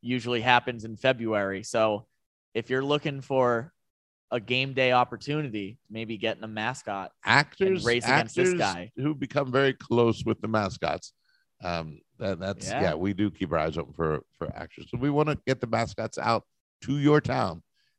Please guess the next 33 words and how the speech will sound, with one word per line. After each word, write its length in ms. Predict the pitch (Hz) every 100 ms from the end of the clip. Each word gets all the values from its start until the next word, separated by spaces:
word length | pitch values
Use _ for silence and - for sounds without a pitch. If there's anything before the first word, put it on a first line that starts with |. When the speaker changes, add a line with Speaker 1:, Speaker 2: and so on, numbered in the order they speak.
| _
Speaker 2:
in 140 | 98 113
our 100 | 120
regionalization 880 | 101 139 139 135 123 120 117 87 85
effort. 240 | - - _ _ _ _ _
Let 160 | 87 117
us 140 | 113
know. 180 | 127 120
If 380 | 80 - _ -
you 100 | 120
want 220 | 123 147
us 120 | 151 -
to 80 | -
come, 280 | 160 151 - _ _ -
tell 160 | 110
Rick 220 | 202 185
Medeiros. 500 | 104 92 98 69 - -
He 140 | 143
loves 400 | 107 104 110 80
going 240 | - 92
on 120 | 85 87
Speaker 1:
Yep. 100 | 95
Speaker 2:
spontaneous 580 | 87 80 85 80 76
voyages. 560 | - 80 73 64 62 - _ _ _ _ -
Rick 340 | 107 139 - -
M 380 | 117 120 120 -
at 220 | - 95 -
woosox 540 | 82 107 110 98 98 -
dot 240 | 92 -
com. 180 | 76 71 _ _ _ _ _ _ _ _
Speaker 1:
Shoot 260 | - 135 139
him 80 | 139
an 80 |
email. 460 | 131 123 113 107 -